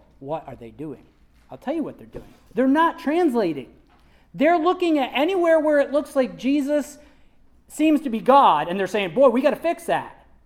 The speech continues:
And they're fix-, they're, they're, they're, they're changing the word. They're, they're fixing it.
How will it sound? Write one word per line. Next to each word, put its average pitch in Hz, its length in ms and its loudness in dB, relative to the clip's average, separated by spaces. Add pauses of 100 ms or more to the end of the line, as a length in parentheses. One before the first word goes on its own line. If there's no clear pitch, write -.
(260)
And 156 160 -10
they're 175 100 -8
fix-, 302 360 -14 (120)
they're, 151 220 -12 (200)
they're, 143 260 -14
they're, 135 220 -14 (180)
they're 127 160 -18
changing 139 640 -18 (680)
the 156 80 -16
word. 156 300 -10
They're, 160 180 -8 (100)
they're 160 100 -14
fixing 247 560 -10
it. - 280 -16